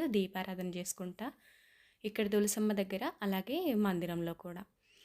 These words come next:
ఇదొకటి అడిగారండి లాస్ట్ వీడియో కింద, ఈ విక్ హోల్డర్ గురించి చూపించండి అక్క అని. ఇది నేను Insta పేజ్‌లో తీసుకున్నాను, తీసుకొని కూడా దాదాపు టూ ఇయర్స్ అవుతుంది.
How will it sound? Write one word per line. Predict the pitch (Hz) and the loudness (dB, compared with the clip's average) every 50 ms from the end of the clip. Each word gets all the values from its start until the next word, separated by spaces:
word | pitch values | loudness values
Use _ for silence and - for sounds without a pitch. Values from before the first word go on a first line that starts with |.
| - - - - _ - | -20 -20 -20 -14 _ 0
ఇదొకటి | 233 233 240 226 - 233 - | 4 4 4 4 2 0 2
అడిగారండి | 226 208 196 196 202 208 226 233 233 208 190 190 208 240 | 4 4 6 8 8 8 6 6 6 4 6 6 4 4
లాస్ట్ | 240 226 202 196 202 202 - - | 4 4 4 2 2 2 0 0
వీడియో | 220 214 202 185 190 190 | 2 4 4 4 2 0
కింద, | 190 - 190 185 180 185 208 277 381 381 320 - | 0 0 -2 0 0 0 0 -2 -2 -2 -4 0
ఈ | 208 214 214 208 | 2 4 6 6
విక్ | 214 208 214 - | 6 4 2 0
హోల్డర్ | - 233 226 226 214 220 208 | -4 0 2 4 4 4 4
గురించి | 202 202 196 202 196 - 220 - 226 | 2 2 2 2 2 0 -2 -4 -4
చూపించండి | 208 - 202 202 196 - 214 196 196 185 | -2 2 2 2 2 4 4 2 2 2
అక్క | 190 - - 196 | 0 -2 -6 -4
అని. | 196 190 175 170 180 226 330 349 - 254 | -2 -2 -2 -2 -4 -2 -4 -4 -2 0
ఇది | 247 247 | 2 2
నేను | 254 254 254 247 | 2 2 4 4
Insta | 226 208 214 - - 233 | 4 4 4 2 0 -4
పేజ్‌లో | 214 - 226 220 208 - 233 220 | -2 2 2 2 2 2 2 2
తీసుకున్నాను, | 208 208 202 202 - - 196 196 190 185 180 190 247 349 - _ - - - - - - - - _ - - | 4 4 4 2 0 -2 -2 0 0 0 -2 -2 -2 -4 -4 _ -20 -20 -20 -20 -20 -20 -20 -20 _ -4 -2
తీసుకొని | 247 240 226 - - 226 220 | 0 0 0 0 0 2 4
కూడా | 220 214 226 | 4 4 4
దాదాపు | 226 214 196 190 196 196 196 220 | 4 4 4 4 4 2 0 -2
టూ | 214 220 196 | -2 0 0
ఇయర్స్ | 185 180 185 196 196 - | 0 2 0 0 0 0
అవుతుంది. | 220 196 190 - - 180 180 180 185 220 330 403 | 0 0 -2 -2 -4 -6 -4 -2 0 0 -2 -2